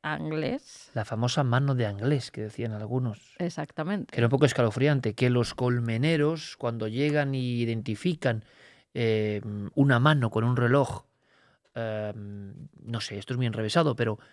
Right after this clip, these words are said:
Speaker 2: algunos pensaban que esa mano realmente no era una de las niñas, sino que era de, eh, Antonio Anglés, que en ese mismo lugar habría sido ejecutado. Es una de las escenas,
Speaker 1: ¿Pudo
Speaker 2: digamos
Speaker 1: haber una cuarta persona que fuera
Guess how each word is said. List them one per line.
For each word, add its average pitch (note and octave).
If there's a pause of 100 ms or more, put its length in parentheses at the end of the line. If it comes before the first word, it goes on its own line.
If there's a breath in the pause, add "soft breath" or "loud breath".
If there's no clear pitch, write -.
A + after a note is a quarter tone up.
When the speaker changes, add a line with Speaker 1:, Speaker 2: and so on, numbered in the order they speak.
(240 soft breath)
Speaker 2:
algunos A#2
pensaban A#2
que A2
esa G#2+
mano B2 (540)
realmente A2
no G#2+
era G#2+
una A2
de A2
las A2
niñas, C3+
sino G#2
que G2+
era A#2
de, A2+ (420)
eh, G2+
Antonio A#2+
Anglés, F3 (180)
que G#2+
en A2+
ese B2
mismo B2
lugar A2+
habría A2+
sido G#2+
ejecutado. A#2
Es -
una E3
de D#3+
las C3
escenas, F#3+
Speaker 1:
¿Pudo C#3
Speaker 2:
digamos D#3+
Speaker 1:
haber F#3+
una F3+
cuarta F3
persona E3
que E3
fuera D#3+